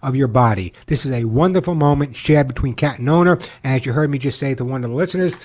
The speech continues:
one of the reasons they rub their head on you is they have scent glands on there, and they're just letting the world know that you, you belong to them.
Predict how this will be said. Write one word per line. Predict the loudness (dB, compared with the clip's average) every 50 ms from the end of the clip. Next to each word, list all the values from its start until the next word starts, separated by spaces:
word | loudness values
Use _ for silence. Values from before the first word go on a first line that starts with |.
| -20 -20 -16 -6 0
one | 2 2 4
of | 4
the | 4 4
reasons | 4 4 4 4 2 0 0 0
they | 2 2
rub | 4 2 2 2 2 2
their | 0 2 2
head | 2 4 4 4
on | 4 4 4 4
you | 4 2
is | 2
they | 2 0
have | -2 -4 -4
scent | -2 0 0 0 0 -2
glands | -2 -2 0 0 0
on | 0 0 0 -2 -2
there, | -2 -2 -2 -4 -8 -14 -20 -20 _ -8
and | -6 -6 -6
they're | -6
just | -6 -6 -8 -8 -6
letting | -4 -4 -2 -4 -4
the | -2
world | -2 -2 0 0 0 0
know | 0 0 0
that | 0 -2 -2
you, | 0 2 4 4 4 2 0 -4 -14 -20 -20 _ _ -6
you | 0 4 4 6 6 4 2 -2 -8 _ _ _ _ -6
belong | -4 -2 -2 0 -2 -2 -2 -4 -6 -8
to | -10 -10
them. | -8 -8 -8 -8 -10 -14 -18